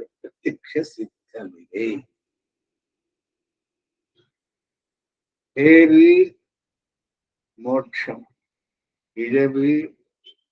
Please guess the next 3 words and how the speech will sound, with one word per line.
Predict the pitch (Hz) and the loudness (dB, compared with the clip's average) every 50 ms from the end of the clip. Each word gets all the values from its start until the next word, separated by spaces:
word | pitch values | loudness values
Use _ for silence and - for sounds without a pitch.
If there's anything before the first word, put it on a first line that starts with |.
| _ _ _ _ _ _ _ _ _ _ _ - | _ _ _ _ _ _ _ _ _ _ _ -10
புனர்ஜென்மம். | 135 131 - - 98 92 85 _ - _ _ _ _ _ _ _ _ _ - - _ _ _ _ _ _ _ _ _ _ _ _ _ _ _ - | -10 -10 -10 -12 -18 -20 -20 _ -20 _ _ _ _ _ _ _ _ _ -20 -20 _ _ _ _ _ _ _ _ _ _ _ _ _ _ _ -4
இதுக்கு | 143 139 - 151 - - - 160 107 107 117 147 170 170 _ _ _ _ _ _ _ _ _ _ _ _ _ _ _ _ _ _ _ _ _ _ _ _ _ _ _ _ _ _ - | 0 0 0 -2 -2 -2 -2 -2 -2 0 -2 -4 -4 -4 _ _ _ _ _ _ _ _ _ _ _ _ _ _ _ _ _ _ _ _ _ _ _ _ _ _ _ _ _ _ -6
ஜென்மம் | 110 127 139 147 156 160 165 160 160 160 | -4 -2 -2 -2 -2 0 0 0 -2 -2